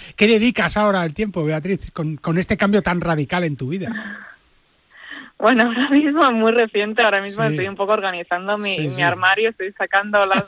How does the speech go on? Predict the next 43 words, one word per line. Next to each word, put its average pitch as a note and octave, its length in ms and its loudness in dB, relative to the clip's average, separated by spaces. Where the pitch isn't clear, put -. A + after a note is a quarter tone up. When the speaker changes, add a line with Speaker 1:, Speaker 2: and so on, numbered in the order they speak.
Speaker 1:
<laughs> B3 120 -4
Speaker 2:
la G3 140 -2
ropa G3 280 -4
de F3 140 -2
golf. C4 460 0
Speaker 1:
Sí. C#3 560 -6
Speaker 2:
Eh, F#3+ 580 0
te-, G#3+ 160 -8
ahora A#3 260 4
mismo, A#3+ 380 -2
pues, F#3+ 220 -4
eh, D3 60 -10
Speaker 1:
Con E3 160 0
calma, D3+ 400 0
¿no? A#2+ 80 -10
Speaker 2:
quiero F#3+ 220 -6
dedicarme, F#3 640 -4
quiero A#3 180 4
estar A3+ 180 0
con F#3 180 -12
calma, B2+ 280 -16
sí. - 60 -20
Speaker 1:
Claro. A#2 320 -8
Speaker 2:
Quiero E3+ 200 -4
dedicarme F3 460 -4
ese E3+ 160 -8
tiempo F3 320 -8
para F3 180 0
disfrutar D#3+ 720 -2
de E3 140 -6
este E3 240 -10
impasse, F3+ 440 0
¿no? G3 140 -8
Y G3 80 -8
darme E3+ 300 -6
tiempo E3 320 -8
para D3+ 220 -4
mí. A3 260 -4
Y G#3 220 2
un G#3+ 140 0
poco, A#3+ 580 2
así G#3 280 -6
que F#3+ 260 -8